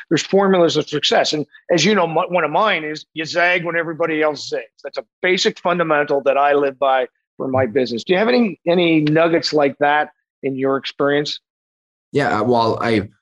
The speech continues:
Speaker 2: I would say the biggest one, in my opinion, is just, it's a bit around what Jim Rohn says. Like, if you work hard in your business, you'll make a living. You work hard yourself, you'll make a fortune. Um,
Speaker 1: Right.
Speaker 2: for me, like, f-,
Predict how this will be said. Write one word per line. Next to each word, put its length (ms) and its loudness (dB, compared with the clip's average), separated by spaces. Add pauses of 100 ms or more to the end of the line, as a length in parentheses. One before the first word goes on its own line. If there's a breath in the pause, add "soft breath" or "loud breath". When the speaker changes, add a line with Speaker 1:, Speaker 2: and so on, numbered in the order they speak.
(120)
Speaker 2:
I 100 -2
would 160 -2
say 80 2
the 100 -2
biggest 380 0
one, 420 -2
in 120 -2
my 140 0
opinion, 540 -2
is 280 -2
just, 440 -4 (800)
it's 180 -10
a 60 0
bit 280 0
around 360 2
what 180 -2 (220)
Jim 260 0
Rohn 280 0
says. 340 -6
Like, 220 -6
if 120 -4
you 80 0
work 220 0
hard 220 0
in 40 0
your 120 0
business, 480 -2
you'll 100 -2
make 200 -4
a 40 -4
living. 400 -2
You 120 -6
work 240 -2
hard 180 -6
yourself, 400 -4
you'll 100 -4
make 160 -4
a 80 -10
fortune. 540 -8 (180)
Um, 260 -8
Speaker 1:
Right. 340 -2 (380)
Speaker 2:
for 120 0
me, 440 0 (1120)
like, 260 -4
f-, 240 -16